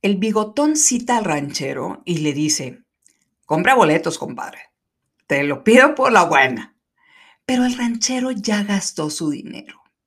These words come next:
Dado que prácticamente nadie compró los boletos, regalan la oficina de Bradley a un orfanato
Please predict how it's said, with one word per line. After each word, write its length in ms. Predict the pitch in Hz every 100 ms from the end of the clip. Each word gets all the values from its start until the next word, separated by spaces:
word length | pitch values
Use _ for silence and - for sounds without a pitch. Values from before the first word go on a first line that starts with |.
| _ _ _ _ - -
Dado 260 | 180 180 180
que 120 | 196
prácticamente 1200 | - 262 285 - 359 302 202 151 120 - 113 92 -
nadie 480 | 180 202 226 262 254
compró 420 | 190 160 175 170
los 200 | 185 165
boletos, 640 | 139 135 131 143 185 - _ - - -
regalan 400 | 196 202 254 320
la 80 | 320
oficina 460 | 226 180 - 196 214
de 120 | 156
Bradley 680 | 147 143 147 135 135 - - _ -
a 120 | 208
un 440 | 240 294 320 349 -
orfanato 580 | 208 208 160 131 -